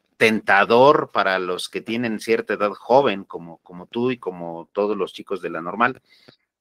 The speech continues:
Y de verdad, eh, eh, eh, yo he visto, he visto muchas veces a muchos chicos que embelesados por eso, incluso cuando yo no se los recomiendo, me vienen a ver y me dicen, "Oiga, profe, estoy leyendo a Schopenhauer", y "No, qué bárbaro", y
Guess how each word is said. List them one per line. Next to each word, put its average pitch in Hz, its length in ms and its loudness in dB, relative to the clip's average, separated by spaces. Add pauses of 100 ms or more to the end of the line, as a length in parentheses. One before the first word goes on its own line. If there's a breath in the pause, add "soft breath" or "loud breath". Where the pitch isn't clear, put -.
(800)
Y 139 120 2
de 135 140 8
verdad, 156 380 6 (260)
eh, 131 180 -8
eh, 117 280 -4
eh, 123 220 -8
yo 147 160 6
he 180 40 4
visto, 170 500 0 (380)
he 123 100 -6
visto 143 240 -8
muchas 160 400 -2
veces 160 400 -8
a 113 40 -4
muchos - 320 -10
chicos 147 300 -8
que 110 220 -4
embelesados 107 680 0
por 123 180 2
eso, - 160 -2
incluso 170 340 -6
cuando 120 200 2
yo 139 120 4
no 160 100 0
se 151 80 -6
los 107 140 -2
recomiendo, 135 400 -2
me 113 80 0
vienen 143 180 0
a 123 60 2
ver 139 140 2
y 117 120 0
me 104 140 -2
dicen, 135 340 -4 (380)
"Oiga, 165 400 4
profe, 170 340 4
estoy 160 240 0
leyendo 165 360 2
a 135 40 -2
Schopenhauer", 135 720 0
y 117 80 -2
"No, 165 220 0
qué 156 100 2
bárbaro", 156 500 4
y 110 140 0